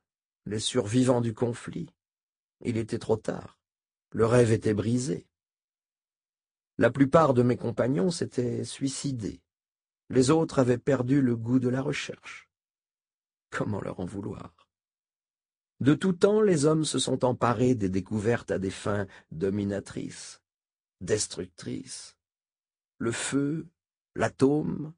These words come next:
le gène, aucun n'a échappé à la règle. La science, notre chère science, avait fini par se retourner contre nous. Et nous, les scientifiques,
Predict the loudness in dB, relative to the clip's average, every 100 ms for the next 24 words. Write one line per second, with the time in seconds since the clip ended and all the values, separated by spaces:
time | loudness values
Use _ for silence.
0 | _ _ _ _ _ -2 0 0 0 0
1 | -2 -6 -8 -14 _ _ _ _ _ _
2 | _ _ _ -2 2 4 4 2 2 2
3 | 0 -4 -2 -2 -4 -8 -14 -20 _ _
4 | _ _ _ _ _ _ _ _ _ _
5 | _ _ _ _ _ 0 2 2 0 -4
6 | -6 -4 -6 -6 -14 -18 -14 -4 -4 0
7 | 2 2 2 0 2 2 -2 -8 -10 -6
8 | -6 -8 -14 -20 -20 _ _ _ _ _
9 | _ -4 0 0 0 0 4 4 2 -2
10 | -4 2 2 4 0 -2 -4 -4 -6 -8
11 | -10 -10 -8 -10 -12 _ _ _ _ _
12 | -4 -2 0 -2 -6 -8 -14 _ _ _
13 | -8 -6 -4 -6 -6 -8 -10 -10 -14 _
14 | _